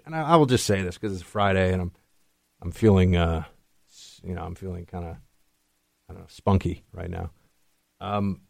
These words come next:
but I, I wish that we could actually spend more time as a country right now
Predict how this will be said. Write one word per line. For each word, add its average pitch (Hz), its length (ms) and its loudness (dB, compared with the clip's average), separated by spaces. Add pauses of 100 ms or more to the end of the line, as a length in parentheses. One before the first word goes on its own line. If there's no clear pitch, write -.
(440)
but 139 260 4 (480)
I, 160 280 -4
I 165 180 0
wish 208 320 2
that 156 160 6 (500)
we 139 260 8
could 143 200 8
actually 123 600 6
spend 131 380 4
more 123 160 6
time 113 400 6
as 95 100 4
a 101 60 0
country 110 380 4
right 95 300 2
now 92 520 4